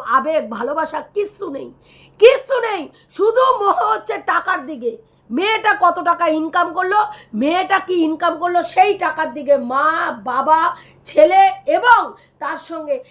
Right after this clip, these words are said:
এই যে এই জন্তুটা, যে অমানুষটা ওর কপালে জুটেছিল সে। আজকে দেখতে পাচ্ছেন পুরো দমে, হ্যাঁ, ব্লগিং করতে চলে আসছে প্রত্যেক দিন। দুই, একদিন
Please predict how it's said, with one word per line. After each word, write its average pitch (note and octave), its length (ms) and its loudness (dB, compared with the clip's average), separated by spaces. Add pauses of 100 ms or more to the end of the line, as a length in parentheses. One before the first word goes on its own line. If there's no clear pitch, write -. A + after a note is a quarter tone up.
এই C#4+ 260 2
যে D4 140 0
এই C4+ 360 -2
জন্তুটা, D#4 600 -6 (240)
যে A#3 160 -2
অমানুষটা D4 680 -2
ওর C#4 100 0
কপালে C4+ 320 -6
জুটেছিল C4 480 -10
সে। B3+ 180 -8
আজকে C4+ 280 -6
দেখতে E4+ 240 -6
পাচ্ছেন F#4 380 -2 (440)
পুরো G4+ 300 6
দমে, D#4+ 500 0 (200)
হ্যাঁ, G4 240 0 (260)
ব্লগিং E4 540 0
করতে E4+ 380 -6
চলে E4 200 -2
আসছে E4+ 360 -4
প্রত্যেক D#4 500 -4
দিন। E4+ 220 -10
দুই, D4+ 220 -8
একদিন C#4 440 -6